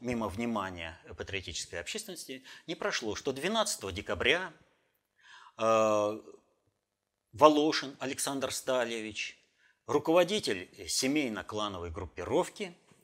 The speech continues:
э, вошёл в Координационный совет при правительстве России. Это событие знаменовало то, что кланово-корпоративная группировка "Семья"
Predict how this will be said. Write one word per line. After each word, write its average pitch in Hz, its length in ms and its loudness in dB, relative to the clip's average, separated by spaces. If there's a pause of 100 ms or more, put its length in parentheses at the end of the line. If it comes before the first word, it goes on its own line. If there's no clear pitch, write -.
(1160)
э, 104 260 -2 (240)
вошёл 110 600 4 (100)
в - 100 -20
Координационный 92 760 -4
совет - 420 -4
при 104 120 -4
правительстве 110 800 -8 (280)
России. - 420 -6 (2000)
Это 170 540 4
событие 113 920 -2
знаменовало 127 1080 -2 (100)
то, 175 260 0 (400)
что - 300 -2
кланово-корпоративная 120 1300 0
группировка 110 680 -2
"Семья" 98 480 -4